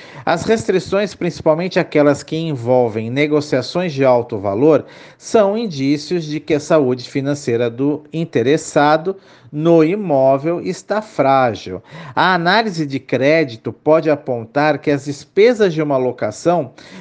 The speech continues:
terão um grande peso no orçamento já comprometido, e isso pode resultar em uma nova dívida.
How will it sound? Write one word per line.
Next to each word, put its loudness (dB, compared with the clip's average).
terão 4
um -6
grande 0
peso 2
no -2
orçamento -2
já 0
comprometido, -4
e 2
isso 0
pode 0
resultar 2
em -4
uma -2
nova 0
dívida. -8